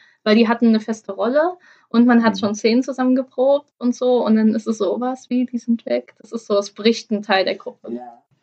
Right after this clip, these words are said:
Speaker 2: Und sowas kann, Storming ist ja erstmal auch definiert als Konfliktphase hauptsächlich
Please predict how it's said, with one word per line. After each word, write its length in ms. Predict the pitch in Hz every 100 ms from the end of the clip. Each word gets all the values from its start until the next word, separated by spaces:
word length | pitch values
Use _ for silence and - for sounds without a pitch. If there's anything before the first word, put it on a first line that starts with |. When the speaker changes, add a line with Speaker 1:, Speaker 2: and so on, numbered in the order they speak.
| _
Speaker 2:
Und 680 | 117 107 104 98 95 - -
sowas 640 | 90 95 101 104 95 90 -
kann, 1120 | - 87 90 110 120 110 107 - - - - -
Storming 480 | - - 98 113 107
ist 180 | - -
ja 200 | 95 87
erstmal 400 | - 101 - 107
auch 180 | - -
definiert 840 | - 92 95 98 120 139 107 -
als 320 | - 92 - -
Konfliktphase 1080 | 95 90 - 113 117 - 151 151 151 151
hauptsächlich 880 | 147 151 - 151 143 - 175 208 -